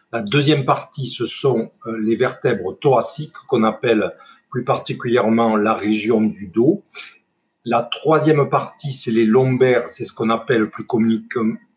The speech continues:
plus communément, pardon, les lombaires. Et pour finir, au niveau de la fesse, ce sont les vertèbres sacrées, euh, dans lequel on a la plupart du temps pas de douleur spécifique,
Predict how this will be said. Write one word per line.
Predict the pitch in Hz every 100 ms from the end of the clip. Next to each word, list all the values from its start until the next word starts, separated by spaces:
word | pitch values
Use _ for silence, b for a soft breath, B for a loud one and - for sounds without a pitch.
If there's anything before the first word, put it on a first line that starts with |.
| _
plus | 131 127
communément, | 147 135 127 123 120 117
pardon, | 113 104 113 107 98 B B B B B B _ _ _ _ _ _ _ -
les | 120 120 131 135 - _ _ _ _ _
lombaires. | 110 117 107 104 117 143 208 - -
Et | 135 131
pour | 131
finir, | - 127 120 135 156 190 - _
au | - 135
niveau | 135 127
de | 113
la | 110
fesse, | - 135 147 - 160
ce | 139 - 120
sont | - 139 135
les | 131 117 113
vertèbres | - 127 - 143 135 110
sacrées, | - - - - 117 - - B B B B B B 107
euh, | 104
dans | 113 123
lequel | 117 113 139 127 -
on | 123 110 113
a | 113 113 113
la | 107
plupart | 107 110 117 110
du | 110
temps | 127 107
pas | - 131
de | 123 113
douleur | 117 120
spécifique, | - 117 - 107 - 143 -